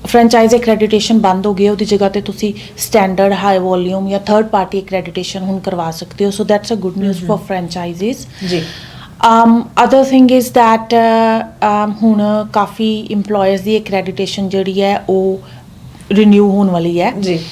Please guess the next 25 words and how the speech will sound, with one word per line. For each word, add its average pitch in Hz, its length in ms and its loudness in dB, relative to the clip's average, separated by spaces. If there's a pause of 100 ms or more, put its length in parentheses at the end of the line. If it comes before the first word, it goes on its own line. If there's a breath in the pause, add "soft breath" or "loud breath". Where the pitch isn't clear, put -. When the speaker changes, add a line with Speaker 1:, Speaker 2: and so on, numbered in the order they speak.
(360 loud breath)
Speaker 1:
ਉਹਦੇ 226 240 6
'ਚ 254 140 2
ਜਿਹੜੀਆਂ 226 480 4
ਰਿਕੁਆਇਰਮੈਂਟਸ 214 720 2
ਨੇ 220 200 -2
ਉਹ 214 300 4
ਇੰਪਲਾਇਰਸ 190 480 0
ਨੂੰ 208 100 0
ਮੀਟ 180 200 -4
ਕਰਨੀਆਂ 180 300 -4
ਪੈਣੀਆਂ, 190 240 -6
ਕਿਉਂਕਿ 220 240 -4
ਪਹਿਲੇ 220 280 2
ਜਿਹੜੀ 233 220 2
ਐਕ੍ਰੈਡੀਟੇਸ਼ਨ 202 580 -4
ਹੋਈ 202 200 -4
ਸੀ 214 260 -8
ਉਹ 202 160 2
without 180 300 2
any 190 240 -4
requirement 180 600 -2
ਹੋਈ 180 140 -2
ਸੀਗੀ 190 420 -8
Speaker 2:
ਜੀ। 202 120 0
Speaker 1:
ਕਿ, 196 120 0